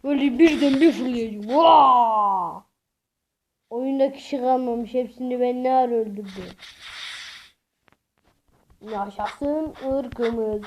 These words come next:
Ua, ua, ua, ua. Gelin lan buraya. Gelin oğlum. Gel la keltoş.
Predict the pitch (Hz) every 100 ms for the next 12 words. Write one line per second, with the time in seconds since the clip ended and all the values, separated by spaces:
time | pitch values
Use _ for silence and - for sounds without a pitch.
0 | - - 302 330 294 269 320 359 311 254
1 | 262 359 370 277 339 415 427 370 - -
2 | - _ - _ _ _ _ - _ _
3 | - - - 311 370 370 381 311 233 226
4 | - - - _ _ - _ _ _ _
5 | _ _ 233 349 392 349 359 226 - _
6 | _ _ _ - _ _ _ _ _ _
7 | _ _ _ _ _ _ _ 302 349 392
8 | - 349 349 294